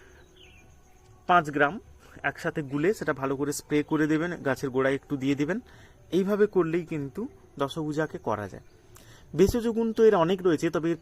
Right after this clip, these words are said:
ফেমাস যে জন্য সেটা হচ্ছে যে হাত যদি আপনার কখনো কেটে গেছে, সাপোজ এই আঙুলে কোথাও হচ্ছে কেটে গেছে, তো আমরা হচ্ছে কি করব না, এই কাটা জায়গাতে এর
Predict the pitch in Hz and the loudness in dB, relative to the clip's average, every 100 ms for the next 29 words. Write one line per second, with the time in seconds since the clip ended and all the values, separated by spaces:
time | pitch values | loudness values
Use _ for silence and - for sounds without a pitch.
0 | - 165 180 220 156 170 143 120 147 214 | -4 -2 0 -2 -2 -2 -2 -4 -8 -10
1 | 156 156 156 - 165 185 175 - - - | -4 -4 -4 -6 -6 -6 -8 -16 -20 -8
2 | - 165 170 160 180 190 185 180 165 165 | 0 0 0 -6 -2 -2 -2 -6 -4 -4
3 | 156 170 170 160 156 170 123 - 240 - | -4 -8 -6 -4 -2 -2 -2 -6 -14 -16
4 | - - - - - - 175 185 190 196 | -20 -20 -20 -20 -20 -4 -2 0 -2 0
5 | 175 147 156 175 285 - - - - - | -2 -2 -4 -4 -6 -12 -20 -20 -20 -10
6 | - 147 170 170 175 - 214 - 147 151 | -6 -4 -2 -2 -6 -6 -8 -2 0 0
7 | 117 107 - - - - - - - - | 0 -4 -12 -20 -20 -20 -20 -20 -20 -6
8 | 156 151 - - - - - - - - | -6 -6 -10 -20 -20 -20 -20 -20 -20 -20
9 | - 135 160 180 180 196 - 170 185 180 | -10 -6 0 0 -2 -8 -12 -2 0 0
10 | 247 - - - - 147 147 151 - 165 | -6 -10 -20 -20 -16 -4 -2 -2 -6 -8
11 | - 160 196 202 196 160 143 - 202 135 | 0 0 0 -2 -2 -2 -4 -6 -8 -6
12 | 156 | -8